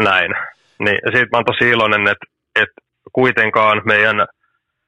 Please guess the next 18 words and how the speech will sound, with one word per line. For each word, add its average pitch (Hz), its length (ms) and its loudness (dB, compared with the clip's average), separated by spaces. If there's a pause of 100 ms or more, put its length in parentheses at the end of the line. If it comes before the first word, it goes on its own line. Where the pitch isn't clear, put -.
(460)
kaverisuhde 113 580 0
ei 104 160 2
kärsinyt 117 460 0
siitä 113 220 0
sen 117 160 0
enempää, 107 360 0
ja 101 100 0
se 101 60 -4
kertoo 110 340 0
mun 113 120 0
mielestä 113 240 0
Aleksista 117 380 -2
kanssa 110 220 -2
tosi 113 180 0
paljon, 110 260 0
että 110 140 -2
on 113 120 -4
kypsä 113 240 -2